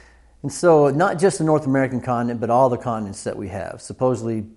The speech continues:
this happened the same way. Uh, tec-, tectonics, plate tectonics, excuse me, would bring them down, raise them up after a flood, after it created these sediments. So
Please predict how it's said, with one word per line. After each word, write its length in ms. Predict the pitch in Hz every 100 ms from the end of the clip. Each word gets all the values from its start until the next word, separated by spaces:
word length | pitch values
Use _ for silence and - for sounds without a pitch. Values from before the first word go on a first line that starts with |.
| _ -
this 160 | 113 123
happened 340 | 110 110 107
the 60 | 95
same 320 | 107 92 104
way. 300 | 131 98 92 - _ -
Uh, 140 | 110 107
tec-, 240 | - 98
tectonics, 640 | 104 - 123 120 113 - - _
plate 240 | - 139 -
tectonics, 420 | 107 117 110 117
excuse 400 | - - 127 113
me, 100 | 113
would 100 | 113
bring 160 | 120 113
them 120 | 98
down, 420 | 131 143 143 -
raise 180 | 110 107
them 140 | 127
up 380 | 143 143 - -
after 320 | 123 117 - 101
a 40 |
flood, 460 | - 151 165 156 - - _
after 220 | 123 131
it 60 | 123
created 260 | 147 139 120
these 160 | 107
sediments. 540 | - 143 120 95 - - - _ _ _ _ _ _ _ _ _ -
So 540 | - 131 120 110